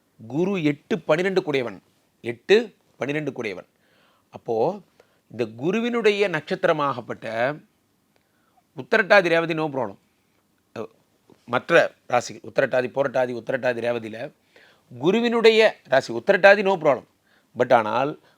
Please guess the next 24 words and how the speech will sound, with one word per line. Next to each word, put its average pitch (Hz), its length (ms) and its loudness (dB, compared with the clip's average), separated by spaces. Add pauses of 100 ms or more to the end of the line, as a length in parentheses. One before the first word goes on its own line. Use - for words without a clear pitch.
(140)
குருவினுடைய 202 500 2
ராசியாகப்பட்ட 131 1080 2 (360)
பூரட்டாதி 202 680 4
ப்ராப்ளம் 135 320 2
வரும். 110 180 -16 (1080)
நான் 110 140 -10
இன்னொரு 135 200 -2
தடவை 147 160 2
தெளிவா 135 240 -6
சொல்றேன். 117 380 -12 (580)
ரிஷபராசிக்காரர்களுக்கு 147 1160 6
எட்டு, 135 380 -2
பன்னிரெண்டு 165 440 0
கூடியவனாக 139 640 -4
குரு 135 220 0
இருப்பதால் 113 480 -4 (680)
இவர்கள் 156 320 0
வேலை 180 300 2
பார்க்குற 151 460 4
இடத்துல 113 520 -10 (1200)
இவர்களுக்கு 143 460 -2 (100)
பணி 175 220 0
தர்ற 160 340 4
மேலாளர் 143 540 2